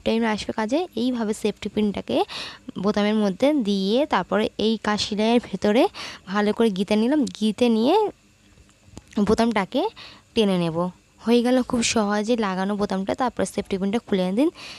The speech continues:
দেখুন কতটা সহজে আমরা এই কাজটি করে নিতে পারলাম। চাইলে টিপসটি অ্যাপ্লাই করে দেখতে পারবেন,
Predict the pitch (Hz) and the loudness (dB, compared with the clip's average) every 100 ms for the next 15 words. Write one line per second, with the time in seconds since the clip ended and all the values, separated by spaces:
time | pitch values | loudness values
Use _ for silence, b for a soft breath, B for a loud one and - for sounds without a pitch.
0 | B 214 233 302 - - 202 190 196 208 | B -2 0 0 -2 -6 -4 -4 -4 -2
1 | 214 202 208 262 - 196 202 - 208 - | 0 0 0 0 0 -4 -4 -4 -4 -6
2 | 185 - 214 - 196 196 185 - 208 208 | -10 -8 -4 0 0 0 -2 -4 -4 -2
3 | 349 - B B B B B 214 220 254 | -4 -6 B B B B B -2 0 0
4 | 247 - 262 214 - 196 - 202 202 - | 0 0 -2 -2 -2 -4 -2 -2 -2 -2
5 | 214 247 | -2 -2